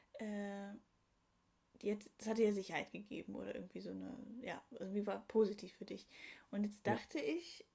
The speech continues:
Speaker 1: man könnte das ja aber auch werten, also wenn wir jetzt trotzdem ausgehen, wir sind im totalitären Staat, ne,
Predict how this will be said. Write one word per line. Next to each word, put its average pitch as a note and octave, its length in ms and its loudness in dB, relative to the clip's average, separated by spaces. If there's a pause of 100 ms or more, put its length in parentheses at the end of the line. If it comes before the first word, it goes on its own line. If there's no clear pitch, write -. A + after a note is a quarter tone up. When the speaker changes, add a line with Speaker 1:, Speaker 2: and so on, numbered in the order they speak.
Speaker 1:
man G3+ 280 -2
könnte A#3+ 300 4
das A#3 220 0
ja B3 160 4
aber - 220 2
auch - 180 -8
werten, D4+ 680 2 (680)
also F#3+ 260 0
wenn G#3 260 8
wir G3 100 6
jetzt - 280 -2
trotzdem G3+ 340 4
ausgehen, G#3+ 500 2
wir B3 100 -2
sind G#3+ 180 4
im A3 120 4
totalitären G3+ 680 -2
Staat, B3+ 680 -2
ne, B3+ 180 0